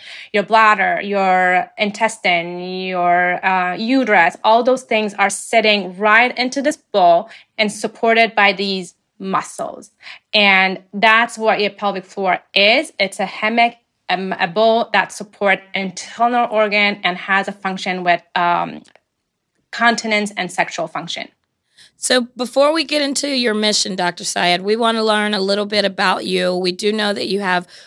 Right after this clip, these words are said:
Speaker 2: over twelve years of experience. You have two wonderful daughters of your own, and you're really just out here, like you mentioned, spreading this,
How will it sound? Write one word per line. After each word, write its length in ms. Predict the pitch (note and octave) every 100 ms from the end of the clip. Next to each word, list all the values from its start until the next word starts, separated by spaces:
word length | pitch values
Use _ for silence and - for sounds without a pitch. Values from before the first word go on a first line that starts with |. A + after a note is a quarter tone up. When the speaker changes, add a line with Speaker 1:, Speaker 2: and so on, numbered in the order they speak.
| _
Speaker 2:
over 200 | F#3+ G3
twelve 340 | F3+ G#3+ A3 A3+
years 260 | G#3+ G3
of 120 | G#3 F#3
experience. 760 | - - B3 A3+ A3 G#3+ - - _
You 120 | A3 G#3+
have 260 | F#3 F3+
two 260 | - C4 C4
wonderful 640 | B3 A#3 A#3 G#3 A3 G#3+ G3+ _ _ -
daughters 440 | A3 G#3+ G#3 G3+
of 200 | - F3
your 200 | F3+ F3 -
own, 520 | A3 A3+ A3 G#3+ G#3 - -
and 160 | - G3+
you're 140 | G3+
really 320 | G3+ A#3+ A#3 A3
just 260 | G#3 G3
out 180 | - G3+
here, 140 | G3
like 240 | F#3 F#3 F#3+
you 80 | F#3+
mentioned, 440 | F#3 F#3 F#3+ F3+
spreading 480 | - F#3 F#3+ F#3 F3+
this, 340 | F3+ F3 -